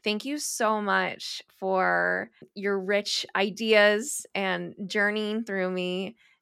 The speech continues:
and just kind of, you know, playing around with me in this idea of how do we really navigate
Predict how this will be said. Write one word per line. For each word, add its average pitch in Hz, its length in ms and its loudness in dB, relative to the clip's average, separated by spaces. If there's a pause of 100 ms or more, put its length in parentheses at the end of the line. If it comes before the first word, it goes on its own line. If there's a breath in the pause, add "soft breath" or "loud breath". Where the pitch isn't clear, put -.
and 175 400 -2
just 190 320 -2
kind 190 240 0
of, 190 140 0
you 196 100 -6
know, 185 200 -4 (120)
playing 190 380 -4
around 180 280 -2
with 185 140 -8
me 170 140 -8
in 170 80 -6
this 175 180 -8
idea 175 400 -4
of 170 300 -6 (320 soft breath)
how 208 160 -2
do 254 80 0
we 269 120 -4
really 196 300 -2
navigate 185 760 -2